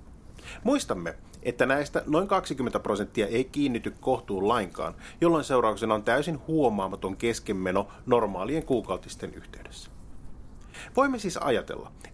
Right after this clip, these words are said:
että kyse ei ole mistään ihmistä muistuttavasta olennosta yhtään enempää kuin ne viisikymmentä prosenttia sikiöistä, jotka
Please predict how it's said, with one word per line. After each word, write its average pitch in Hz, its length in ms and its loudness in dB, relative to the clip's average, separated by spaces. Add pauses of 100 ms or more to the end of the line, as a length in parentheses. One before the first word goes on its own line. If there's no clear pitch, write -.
että - 200 -2
kyse 208 480 2
ei 196 220 4
ole 156 180 4
mistään 117 500 0
ihmistä 151 480 2
muistuttavasta 117 760 -2
olennosta 131 720 2
yhtään 180 420 2
enempää 151 500 2
kuin 175 200 2
ne 170 120 2
viisikymmentä 165 500 2
prosenttia 127 480 0
sikiöistä, 123 540 2 (460)
jotka 165 540 2